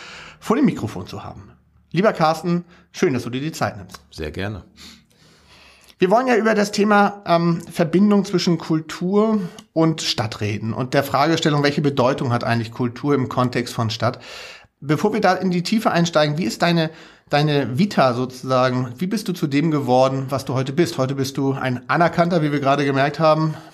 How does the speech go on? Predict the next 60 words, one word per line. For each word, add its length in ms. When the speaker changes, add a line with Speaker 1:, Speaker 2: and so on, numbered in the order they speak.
Speaker 1:
Senator 540
für 160
Kultur 300
und 80
Medien, 320
aber 160
deine 240
Vita 220
ist 120
ja 80
doch 160
sehr 160
stark 300
journalistisch 540
geprägt, 460
Medien 400
geprägt. 500
Wie 80
kommt 240
das? 160
Speaker 2:
<laughs> 40
Das 260
ist, 300
äh, 180
eine 220
Aneinanderreihung 760
von 180
Zufällen, 640
würde 140
ich 60
mal 160
sagen. 300
Also 140
tatsächlich 300
bin 80
ich 100
im 80
Ruhrgebiet 440
groß 240
geworden, 420
habe 160
insofern 320
auch 100
schon 160
ganz 160
andere 200
städtische 400
Umfelder 500
kennengelernt, 600
als 140
das, 200
in 100
dem 120
ich 80
jetzt 160
hier 200
in 140
Hamburg 260
arbeiten 380
darf. 240